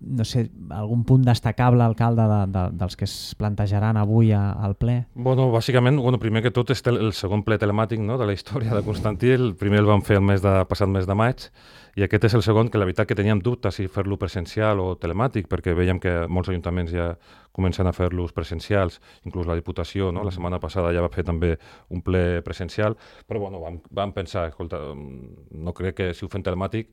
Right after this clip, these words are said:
Speaker 2: eh, no crec que, que sigui perjudicial per ningú, inclús és més transparent, que la gent ho pot veure en directe, publicat al Facebook, i que un cop acabat ho publiquem a la nostra plataforma de l'Ajuntament, a la plataforma de Vimeo,
Speaker 1: Mhm.
Speaker 2: que ja estan tots els plens,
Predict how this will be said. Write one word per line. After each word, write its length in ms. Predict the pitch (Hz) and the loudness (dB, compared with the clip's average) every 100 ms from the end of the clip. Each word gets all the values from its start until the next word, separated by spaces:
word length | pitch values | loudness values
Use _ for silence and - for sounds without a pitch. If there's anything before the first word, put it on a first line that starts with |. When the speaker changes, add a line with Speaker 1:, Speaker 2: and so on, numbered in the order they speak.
| - - - - | -20 -20 -18 -8
Speaker 2:
eh, 140 | 85 | -4
no 100 | 90 | -4
crec 140 | 85 - | -4 -4
que, 640 | 87 85 82 82 80 80 | -4 -4 -4 -6 -6 -8
que 80 | 90 | -10
sigui 180 | 90 85 | -10 -8
perjudicial 420 | 85 90 85 87 | -8 -8 -6 -6
per 100 | 85 | -6
ningú, 380 | 82 82 95 110 | -8 -4 -2 0
inclús 240 | 92 85 87 | -2 -6 -8
és 80 | |
més 140 | 90 - | -10 -8
transparent, 480 | 85 - 90 107 127 | -10 -6 -4 -4 -6
que 60 | |
la 100 | 85 | -8
gent 140 | 85 85 | -8 -8
ho 40 | |
pot 160 | 92 82 | -10 -8
veure 200 | 92 87 | -8 -6
en 80 | 82 | -6
directe, 420 | 87 107 131 139 | -6 -6 -8 -8
publicat 320 | 90 90 92 87 | -12 -12 -10 -10
al 100 | 82 | -8
Facebook, 480 | 110 107 123 131 - - - - | -6 -4 -4 -6 -12 -20 -20 -16
i 80 | 87 | -8
que 80 | |
un 120 | 92 90 | -6 -4
cop 160 | 92 | -2
acabat 400 | 90 90 101 101 | 0 0 0 -2
ho 80 | 95 | -8
publiquem 360 | 92 85 87 87 | -8 -6 -4 -2
a 100 | 82 | -2
la 60 | 85 | -4
nostra 240 | 87 90 | -6 -6
plataforma 480 | 82 82 90 85 85 | -4 -6 -6 -4 -2
de 40 | |
l'Ajuntament, 520 | 82 85 85 87 87 73 - - | -2 -4 -4 -2 -4 -6 -14 -16
a 80 | 85 | -10
la 100 | 85 | -8
plataforma 480 | 87 82 82 87 87 | -6 -6 -6 -6 -4
de 240 | 85 85 85 | -4 -4 -4
Vimeo, 380 | 85 104 127 - | -4 -2 -4 -8
Speaker 1:
Mhm. 340 | - 104 104 | -14 -14 -10
Speaker 2:
que 100 | 85 | -6
ja 60 | 85 | -6
estan 220 | 92 85 | -6 -8
tots 200 | 90 90 | -6 -6
els 100 | - | -6
plens, 440 | 87 82 80 - | -6 -6 -8 -14